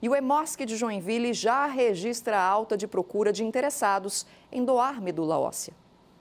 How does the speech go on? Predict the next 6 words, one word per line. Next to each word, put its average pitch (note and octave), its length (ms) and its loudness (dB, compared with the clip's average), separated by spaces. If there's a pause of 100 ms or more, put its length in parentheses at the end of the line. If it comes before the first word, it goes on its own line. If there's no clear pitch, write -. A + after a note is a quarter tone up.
(680)
As - 140 -2
chances D4+ 580 0
de F3+ 100 -2
encontrar F#3+ 540 0
doador F3 360 2
compatível E3+ 760 0